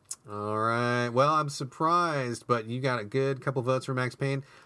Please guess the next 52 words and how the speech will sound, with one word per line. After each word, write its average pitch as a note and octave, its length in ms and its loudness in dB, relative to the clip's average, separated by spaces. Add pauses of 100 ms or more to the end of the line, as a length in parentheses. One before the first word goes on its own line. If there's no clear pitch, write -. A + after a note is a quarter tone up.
(120)
I G3+ 340 4
don't D#3 280 2
like D3 160 2
Max C#3 220 0
Payne B2 200 -2
at G#2+ 80 0
all. G2+ 360 0
I've A2 180 0
never C#3 220 2
liked G#2 260 -2
it, A#2 180 -4
and A#2 160 -2
I B2 140 0
definitely C3+ 520 -2
would G#2+ 140 -4
say G#2+ 160 -4
that G2+ 100 -6
Control G#2+ 300 -6
is G2 120 -8
Remedy's G#2 380 -6
best. - 580 -8 (420)
So, A2+ 580 0
but, C#3+ 360 2
but E3 80 4
regardless, E3+ 580 0
we C#3 80 0
both D3 240 0
have C3+ 100 -2
really C3 180 0
enjoyed B2+ 320 -2
it. B2+ 200 -2
It's B2 200 -6
not B2 240 0
every A#2 180 -4
game A2+ 200 -4
that A2+ 80 -8
we G#2+ 100 -4
devote G#2 260 -2
an G#2 100 -2
entire G#2 340 -4
episode G#2 380 -6
to. G#2+ 240 -6
It's G2+ 180 -10
not G#2 160 -2
an G#2 100 -4
entire G#2 320 -4
game G#2 200 -6
that G#2 100 -12
we G#2 60 -6
go G2+ 160 -6
back G2 300 -6
and, G2+ 280 -10